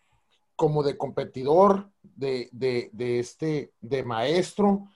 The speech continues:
y también lo hiciste de promotor. ¿Qué es para ti el, el,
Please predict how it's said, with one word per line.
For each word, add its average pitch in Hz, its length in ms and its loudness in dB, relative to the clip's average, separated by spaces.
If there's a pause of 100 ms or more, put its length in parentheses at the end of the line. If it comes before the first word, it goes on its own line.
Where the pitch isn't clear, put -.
(320)
y 156 120 -4
también 143 400 -2
lo 170 60 2
hiciste 160 400 -4
de 160 140 -2
promotor. 131 720 0 (1200)
¿Qué 180 240 4
es 190 100 -2
para 175 340 4
ti 175 180 2
el, 196 220 4
el, 135 320 -2